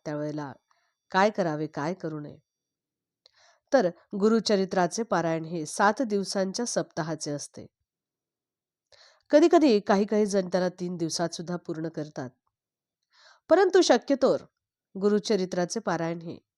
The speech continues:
सात दिवसच करणे जास्त आपल्याला फलदायक असते. तर गुरुचरित्राचे पारायण करताना आपण कुठल्या गोष्टींची काळजी घ्यावी, हे आपण पाहूयात.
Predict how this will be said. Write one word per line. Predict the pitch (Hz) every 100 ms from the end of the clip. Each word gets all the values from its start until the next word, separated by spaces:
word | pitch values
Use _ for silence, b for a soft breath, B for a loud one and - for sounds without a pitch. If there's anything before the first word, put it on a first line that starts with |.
| _ _ _ _
सात | - 233 247
दिवसच | 220 254 254 254 269 -
करणे | - 202 185 107 _ _ - 175
जास्त | 180 175 -
आपल्याला | 180 160 170 165 143 - _ _ _ _ _ _ _ _ _ _ _
फलदायक | 214 196 185 185 208
असते. | 139 - - _ _ _ _ _ _ _ _ _ _ _ _ -
तर | 196
गुरुचरित्राचे | 190 196 196 190 185 175 180 165 175
पारायण | 175 160 165
करताना | 165 156 170 175 185
आपण | 160 160
कुठल्या | 160 165 - 196
गोष्टींची | 214 - 170 160 170
काळजी | 160 147 151
घ्यावी, | 151 156 151 127 _ _ _ _ _ _ _ -
हे |
आपण | 254 294 269
पाहूयात. | 269 208 139